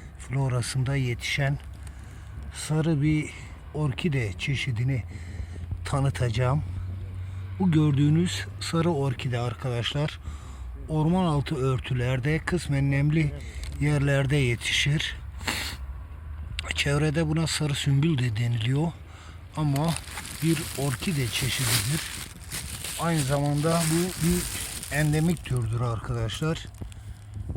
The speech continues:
İşte şöyle yapısına baktığınız zaman orkide olduğu her halinden anlaşılıyor. Tabi fiziksel yapısı biraz sümbülü de, sümbülü de andırdığı için, e, çevredeki insanlarımız buna sarı sümbül de diyorlar.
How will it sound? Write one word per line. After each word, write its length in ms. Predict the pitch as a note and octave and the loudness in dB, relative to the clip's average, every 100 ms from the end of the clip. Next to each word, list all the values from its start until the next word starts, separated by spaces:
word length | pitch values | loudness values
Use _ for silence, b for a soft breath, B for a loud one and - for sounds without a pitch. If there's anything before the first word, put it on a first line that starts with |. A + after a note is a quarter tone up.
| - | 4
İşte 220 | - D3 | 4 2
şöyle 380 | - E3 D#3 D#3 | 0 -4 0 2
yapısına 540 | D3+ C3+ - D3+ D3+ C#3 | 2 -2 -6 -4 -2 -2
baktığınız 540 | C#3 - D3 D3+ C#3+ | -4 -4 -2 0 0
zaman 340 | B2+ C3 D#3 C#3 - - B B B - | 0 2 0 -2 -6 -12 B B B -6
orkide 460 | D3 C#3+ - C3+ C3+ | -2 -2 -2 -2 0
olduğu 540 | B2 B2+ B2 C3+ D3 - | -2 -2 -2 -2 -2 -6
her 240 | - D3+ C#3+ | -10 -6 -4
halinden 600 | B2+ A#2+ A#2+ A#2+ B2+ B2 | -4 -2 0 0 -2 -4
anlaşılıyor. 840 | B2 B2 B2 A#2 - B2 A#2 A#2 C#3+ - B B B B B | -4 -2 -2 -2 -4 -2 -2 -2 -6 -10 B B B B B
Tabi 360 | D#3+ D#3 D#3+ - | 0 2 2 0
fiziksel 680 | - D#3 C#3+ C3 F3 E3 | -2 0 0 0 0 2
yapısı 540 | D3+ C3 - - D#3+ D3+ B B B B B - | 2 0 -2 2 2 0 B B B B B -2
biraz 200 | D#3+ D3+ | 0 0
sümbülü 480 | - D3+ C#3+ D#3+ C3+ | 2 4 6 6 4
de, 180 | C3 - - | 0 -4 -6
sümbülü 540 | - D3 C#3+ D#3 D#3+ | 0 4 6 6 6
de 100 | C#3+ | 4
andırdığı 600 | B2 C3+ C#3+ C#3 C3+ D#3 | 2 2 2 2 4 6
için, 420 | G3+ C3 - D#3 F#3 - B B B B B B - | 6 4 2 0 0 -8 B B B B B B -6
e, 260 | C3 C3+ C3 | -2 0 -2
çevredeki 680 | - D#3 D3+ C3+ C3 - D#3 | -2 0 0 0 -2 -2 -2
insanlarımız 960 | D3 D#3 - A#2+ A#2 A#2 C3 D#3+ B2+ | 0 -2 0 -2 -2 0 0 0 0
buna 300 | B2 D3+ D#3 | 0 2 0
sarı 320 | D3 C3+ C#3 | -2 -4 -2
sümbül 480 | - - B2+ C3+ D3 | -2 0 2 2 2
de 280 | C3 F3 B2+ | 2 0 0
diyorlar. 540 | A#2+ C3 A2 C3 D#3 | -2 -2 -2 -4 -4